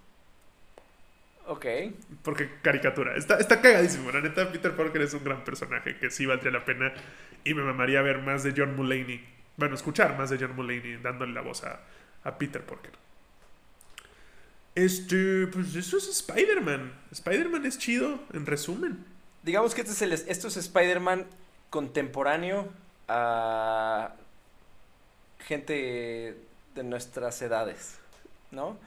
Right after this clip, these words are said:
Speaker 1: Porque antes de eso, pues, tuvimos otros Spider-Mans, pero que ya
Speaker 2: Bien.
Speaker 1: no nos tocaron y que ni vale la pena
Speaker 2: Y que no
Speaker 1: tocarlos
Speaker 2: trascendieron.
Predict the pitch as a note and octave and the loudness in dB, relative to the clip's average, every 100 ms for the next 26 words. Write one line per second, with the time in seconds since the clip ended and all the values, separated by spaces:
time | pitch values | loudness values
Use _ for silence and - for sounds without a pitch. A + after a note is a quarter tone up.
0 | - - C4+ C#4 C#4 C4+ G#3+ G#3 F#3 D#3 | -16 -8 0 4 4 2 2 2 0 -4
1 | E3+ E3+ E3 D3+ D#3 D3+ C#3+ - D#3+ D3+ | -4 0 0 0 -4 -6 -4 0 2 2
2 | D3+ D3+ C#3+ A#2 A2 - - - C#3+ C3+ | 0 0 0 0 -2 -8 -18 -10 0 2
3 | A#2+ A#2+ A2+ - C#3+ G#3 G3 G#3 G3+ C#3+ | 2 0 -4 -6 0 4 4 4 -2 -10
4 | B2+ A2+ A2+ A2+ G#2+ G2+ A2 G#2+ F#2+ E2+ | -6 -4 0 0 0 -6 -6 -8 -8 -2
5 | F#3+ G3+ A#3+ - D#3+ B2+ B2 | 0 2 4 2 2 0 0